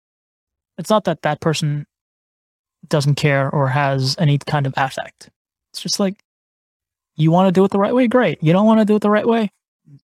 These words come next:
Great. It is what it is.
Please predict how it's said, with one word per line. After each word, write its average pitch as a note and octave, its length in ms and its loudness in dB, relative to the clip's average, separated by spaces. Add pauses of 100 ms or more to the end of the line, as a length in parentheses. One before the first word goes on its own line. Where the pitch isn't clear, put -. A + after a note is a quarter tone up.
(580)
Great. C3+ 260 0 (720)
It D3+ 140 2
is C3 180 0
what B2 180 -2
it B2+ 120 -4
is. - 280 -14